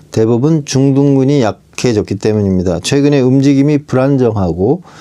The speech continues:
어, 넘어질 뻔한 일이 자주 있었다면 지금 당장 중둔근 트레이닝을 시작해야 합니다. 자, 중년 이후, 어, 약화된 둔근을 회복시키기 위해서는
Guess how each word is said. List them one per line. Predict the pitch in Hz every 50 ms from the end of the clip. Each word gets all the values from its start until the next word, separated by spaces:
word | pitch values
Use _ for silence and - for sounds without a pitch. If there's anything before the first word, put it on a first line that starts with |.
| - - - - _ -
어, | 104 95 95 95 95
넘어질 | 95 107 117 123 135 131 131 135 135
뻔한 | 131 - - 131 127 131 127 123
일이 | 120 120 131
자주 | 127 - 110 101 113 127 127
있었다면 | 117 - 120 110 - 113 98 98 92 95 110 135 127
지금 | - - 113 110 107 104 113 147 170 170 - - - - - -
당장 | - 107 107 107 107 104 107 104 104 131 175 170 147 - -
중둔근 | - - 120 120 123 120 131 139 135 135 143 160 175 170
트레이닝을 | 170 - 165 156 147 139 135 135 131 123 123 123 127 151 165 156
시작해야 | 143 - - 143 131 131 120 120 - - 110 95 90 92 101 104
합니다. | 95 95 92 82 78 80 76 78 - - _ - _ _ - - - - - - - - - - - - _ - - - _
자, | _ - 104 92
중년 | - - 135 143 151 160 170 180 170
이후, | 147 143 135 127 127 98 107 135 190 - - _ _ _ _ -
어, | 107 101 101
약화된 | 104 110 117 - - 135 143 147 139 139 135 135 - _ _ -
둔근을 | - 131 139 147 143 135 131 123 117 107 107 123 135 135 123
회복시키기 | 127 135 139 135 - - - - - 135 120 120 107
위해서는 | 107 113 117 - 113 95 92 104 131 165